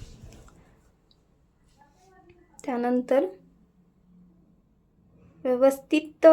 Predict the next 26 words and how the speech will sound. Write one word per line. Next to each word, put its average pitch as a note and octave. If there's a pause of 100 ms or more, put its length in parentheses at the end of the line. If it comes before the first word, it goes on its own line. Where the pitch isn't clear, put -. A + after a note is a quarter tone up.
(240)
एकदम B3 (320)
पायपिंग B3+ (480)
करताना B3 (200)
गडबड B3
करायची A#3+
नाही, A#3+ (840)
हळूहळू B3+
पायपिंग B3+
करून B3+
घ्यायचं A#3+
असते, A#3
कारण A#3+
खरा B3+
ब्लाऊज A#3+
तर B3
पायपिंगमध्ये A#3+
असतो. A3+ (480)
पायपिंग B3
व्यवस्थित C4
नाही C4
आलं A#3
तर A#3+ (280)
फिनिशिंग B3+
दिसत B3
नाही A3+
ब्लाऊजला A3